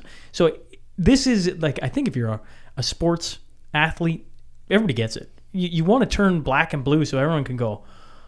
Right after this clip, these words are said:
"Oh, I get it." Sidney Crosby gets hit, uh, by, who was that, Ovechkin? Who was the guy from Washington where he has the neck problem?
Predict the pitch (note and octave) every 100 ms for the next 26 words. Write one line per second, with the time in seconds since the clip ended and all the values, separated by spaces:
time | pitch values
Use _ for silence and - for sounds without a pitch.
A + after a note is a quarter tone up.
0 | - - E3+ F#3 C#3+ A2 - - - -
1 | - C#3+ D3 C3 C3 A#2+ - - B3+ A3
2 | - F3 F#3+ E3 D#3 C#3 - - E3 -
3 | - - - - - C#3 C3 B2+ C3 C3
4 | B2+ G#3 D#3 A#2+ G#2 G2 F3 - A3 G3+
5 | A#3 A#3+ A3 D#3 D3 C3+ C3 B2 B2 -
6 | B2 A#2+ B2+ C#3 C3 C#3+ D3 F3+ F#3 C#3+
7 | A2 G2